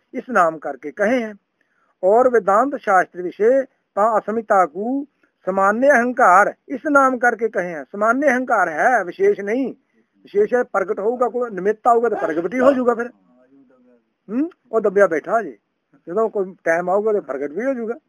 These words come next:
ਠੀਕ ਹੈ ਨਾ। ਔਰ ਜਹ ਵਸਤੂ ਹਮਾਰੇ ਕੋ ਪ੍ਰਾਪਤ ਹੋਵੇ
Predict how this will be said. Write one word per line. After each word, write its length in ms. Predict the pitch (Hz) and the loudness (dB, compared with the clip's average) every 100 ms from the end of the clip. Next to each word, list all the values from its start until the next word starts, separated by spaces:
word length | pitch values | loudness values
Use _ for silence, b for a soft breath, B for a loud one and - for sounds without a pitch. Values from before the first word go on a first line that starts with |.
| _ _ _ _ _ _ _ _ _ | _ _ _ _ _ _ _ _ _
ਠੀਕ 200 | 143 160 | -8 -2
ਹੈ 60 | |
ਨਾ। 120 | 196 - _ _ _ _ _ _ _ _ _ b b b b b | -2 -2 _ _ _ _ _ _ _ _ _ b b b b b
ਔਰ 280 | 190 214 254 | 4 6 4
ਜਹ 300 | 214 247 277 | 4 2 4
ਵਸਤੂ 500 | 247 185 226 262 214 | 2 0 -4 -4 -2
ਹਮਾਰੇ 360 | 208 180 196 | 2 2 2
ਕੋ 140 | 202 240 | 0 -6
ਪ੍ਰਾਪਤ 480 | 220 180 175 240 240 | 0 4 4 2 -2
ਹੋਵੇ 320 | 202 151 | 0 0